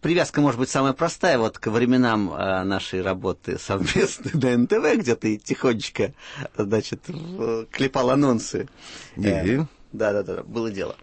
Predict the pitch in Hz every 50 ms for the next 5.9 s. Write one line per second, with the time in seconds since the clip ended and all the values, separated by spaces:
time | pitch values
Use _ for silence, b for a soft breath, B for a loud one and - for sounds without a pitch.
0 | B B B B B B B B - - 214 269 285 - - 254 240 - 247 233
1 | - 220 240 226 226 - 247 - - 208 - - 156 151 151 147 143 - - -
2 | - 160 165 170 165 151 - - 127 127 123 - 147 - - - 190 175 160 143
3 | 123 110 104 85 67 - - - - - 110 110 104 101 101 98 - - - 101
4 | 107 104 104 104 107 117 127 127 117 101 107 107 101 101 101 101 107 117 127 127
5 | 117 110 107 101 101 95 - - - - 95 95 92 90 92 98 -